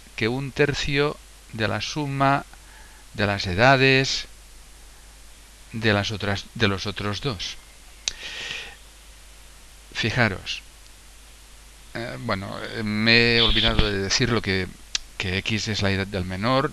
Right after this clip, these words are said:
designamos por X la edad del menor, por Y la del mediano y por Z la del mayor. ¿De acuerdo? Bien, fijaros, vamos a repasar esto, que es ya un poco más complicadillo que la primera ecuación. Y es la edad del mediano.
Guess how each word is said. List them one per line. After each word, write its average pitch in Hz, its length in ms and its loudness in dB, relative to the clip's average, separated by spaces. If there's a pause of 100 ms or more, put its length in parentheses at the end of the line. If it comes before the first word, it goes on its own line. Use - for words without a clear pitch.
designamos 98 580 -6
por 98 160 -6
X 95 240 -6
la 101 80 0
edad 92 160 -4
del 98 160 -6
menor, 113 380 -4 (340)
por 104 160 -4
Y 120 80 0
la 107 120 4
del 110 140 2
mediano 110 580 -2 (300)
y 113 80 -4
por 127 180 -2
Z 113 280 0
la 135 100 2
del 92 140 0
mayor. 101 420 -2 (1120)
¿De 135 100 -6
acuerdo? 147 380 -4 (1040)
Bien, 101 380 -2
fijaros, 98 580 -4
vamos 117 280 -2
a 104 220 0
repasar 92 440 -2
esto, - 340 -8
que 95 100 -6
es 90 100 -4
ya 95 160 0
un 95 80 -4
poco 92 240 -6
más 92 220 -4
complicadillo 107 680 2
que 117 120 2
la 95 80 4
primera 95 340 -4
ecuación. 107 540 -2 (520)
Y 196 180 4
es 190 160 2
la 131 100 6
edad 120 160 2
del 113 160 2
mediano. 92 480 -2